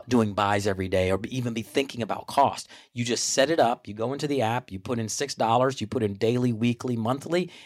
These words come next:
and then the app does the work for you. And the beautiful thing about it is everybody that is on our platform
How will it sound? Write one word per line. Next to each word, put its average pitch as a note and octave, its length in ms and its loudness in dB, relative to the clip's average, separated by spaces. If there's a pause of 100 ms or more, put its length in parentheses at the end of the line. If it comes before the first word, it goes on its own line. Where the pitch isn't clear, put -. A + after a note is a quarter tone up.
and D#3+ 120 -4
then E3 120 -4
the D3 100 -8
app F#3 280 -4
does D3+ 200 -4
the D3+ 80 0
work D#3+ 240 0
for F#3 260 -2
you. G2 220 -4 (260)
And C3 160 -4
the B2+ 60 -2
beautiful D#3 340 -6
thing D#3+ 140 -8
about C3 320 -4
it D3 120 -4
is D#3 220 -2 (320)
everybody E3+ 760 -2
that C#3+ 160 -6
is C#3 140 -4
on C#3 260 -6
our C#3+ 140 -2
platform E3 760 -6